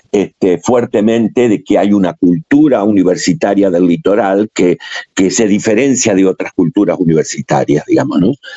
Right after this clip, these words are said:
Eh, el tomar mate, por ejemplo, en la universidad.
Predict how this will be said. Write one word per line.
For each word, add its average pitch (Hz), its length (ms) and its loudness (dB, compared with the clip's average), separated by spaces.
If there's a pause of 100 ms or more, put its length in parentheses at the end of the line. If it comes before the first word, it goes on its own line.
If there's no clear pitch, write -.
(280)
Eh, 90 360 0 (220)
el 127 160 -2
tomar 143 300 0
mate, 87 400 -4
por 90 160 -2
ejemplo, 104 380 0
en 101 80 2
la 90 80 0
universidad. 82 640 0